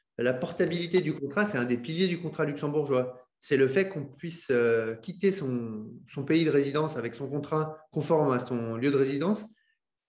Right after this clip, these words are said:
euh, l'amener dans son nouveau pays de résidence et que le contrat s'adapte à la nouvelle fiscalité, euh, locale. Donc moi, c'est quelque chose qui m'a toujours passionné. Et quand j'ai commencé à travailler dans ce métier,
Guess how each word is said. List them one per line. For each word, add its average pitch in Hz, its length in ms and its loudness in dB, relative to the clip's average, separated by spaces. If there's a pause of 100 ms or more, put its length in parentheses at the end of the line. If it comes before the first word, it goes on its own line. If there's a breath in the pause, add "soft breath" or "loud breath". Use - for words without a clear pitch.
(200)
euh, 123 100 0
l'amener 165 300 6
dans 175 100 4
son 160 120 0
nouveau 165 240 2
pays 170 160 4
de 143 60 2
résidence 143 380 0
et 147 60 -8
que - 80 -10
le 131 60 -2
contrat 135 260 -2
s'adapte 170 540 0
à 127 60 -8
la 135 100 2
nouvelle 156 260 0
fiscalité, 143 500 -2
euh, 135 120 2
locale. 123 460 -2 (480 soft breath)
Donc 123 140 -10
moi, 160 160 2
c'est 123 340 0
quelque 139 440 -4
chose 170 260 -4
qui - 100 -8
m'a 120 120 2
toujours 196 200 0
passionné. 170 560 0
Et 117 500 2
quand 180 100 -2
j'ai 185 120 0
commencé 165 380 0
à 170 60 2
travailler 147 400 0
dans 131 120 -2
ce 127 100 -6
métier, 170 500 0